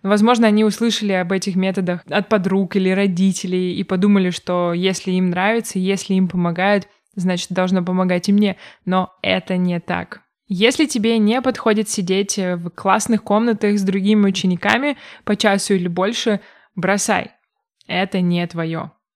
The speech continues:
Если тебе не нравятся онлайн-уроки через Skype,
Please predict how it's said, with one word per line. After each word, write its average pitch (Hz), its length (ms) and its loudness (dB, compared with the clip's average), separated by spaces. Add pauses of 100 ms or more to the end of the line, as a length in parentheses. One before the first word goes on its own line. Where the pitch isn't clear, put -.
(920)
Если 208 380 -2
тебе 226 300 0
не 247 100 0
нравятся 220 520 0
онлайн-уроки 208 680 0
через 175 360 -4
Skype, 208 340 -2